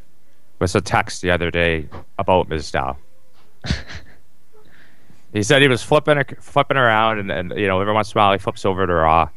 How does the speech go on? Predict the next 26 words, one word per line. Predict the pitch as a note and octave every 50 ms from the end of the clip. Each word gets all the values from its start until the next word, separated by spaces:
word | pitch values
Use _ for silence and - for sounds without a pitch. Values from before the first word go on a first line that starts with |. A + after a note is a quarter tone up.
| - - - - - - - - -
and | - G2 F#2+
he | G2
thinks | F#2 - G#2 F2+ -
it's | - E2+ -
priceless. | - - F#2 E2 D#2 - - E2 D#2 D2 - - - - - -
So, | - - - E2+ E2+ E2 D#2+ D2+ - - - - - - - - - - - - -
a | - A2
guy | - C3+ A#2+ B2+ B2+ B2+
who | A#2+ B2
hasn't | A#2+ B2 - C3 G2+
watched | F2+ G#2+ G#2+ - -
a |
pay-per-view | - - A2+ G#2+ G2 - G#2 G2+ F#2+ F#2+ G2 F#2+
since | - - G#2 F#2 - -
the | - F#2
first, | - - G2+ G2 F#2+ - - - -
uh, | F#2 F2 E2+ E2 E2 E2 E2+
E | - G2
C | F#2 - - A2
W | G2+ G#2 F#2 E2+ F2+ F#2 F2+ F2+ F2
revival | E2+ F2 F2 - F2 E2+ F2 E2+ E2 D#2+ D#2+ D#2+ - -
of | D#2+ E2 -
the | - -
W | - E2+ E2 E2+
W | - G2 E2 E2 E2
E. | E2+ E2 D#2+